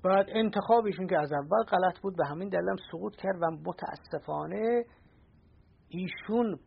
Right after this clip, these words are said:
بنزین انقلاب شد. یعنی درست موقعی بود که دیگه اون ترنینگ پوینت بود، شاید می‌شد بازم نجات داد با یه آدم پاکی و قاطع اگه می آوردن،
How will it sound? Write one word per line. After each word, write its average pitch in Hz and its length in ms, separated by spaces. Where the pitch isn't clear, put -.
بنزین 180 520
انقلاب 135 520
شد. - 360
یعنی 139 540
درست 254 400
موقعی 196 420
بود 196 260
که 220 120
دیگه 208 220
اون 220 240
ترنینگ 196 420
پوینت 190 360
بود، 101 200
شاید 233 340
می‌شد 160 320
بازم 127 300
نجات 110 360
داد - 140
با 190 120
یه 233 160
آدم 165 500
پاکی 131 540
و 156 40
قاطع 147 440
اگه 135 200
می 135 120
آوردن، 110 560